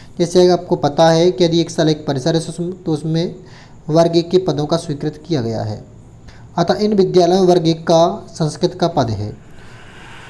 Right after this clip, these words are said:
कक्षा नौ से बारह के ऐसे विद्यालय जो एक शाला एक परिसर हैं,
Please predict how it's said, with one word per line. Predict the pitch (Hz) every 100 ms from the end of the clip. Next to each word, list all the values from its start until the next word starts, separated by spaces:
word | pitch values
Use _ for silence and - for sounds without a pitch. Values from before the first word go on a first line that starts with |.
| -
कक्षा | 180 - 208
नौ | 190 202
से | 202 220
बारह | 196 175 190
के | 190 196 208 202
ऐसे | 160 -
विद्यालय | 185 185 180 180 185
जो | 180
एक | 170
शाला | - 170 156 156 160 - -
एक | 151 147
परिसर | 143 147 165
हैं, | 170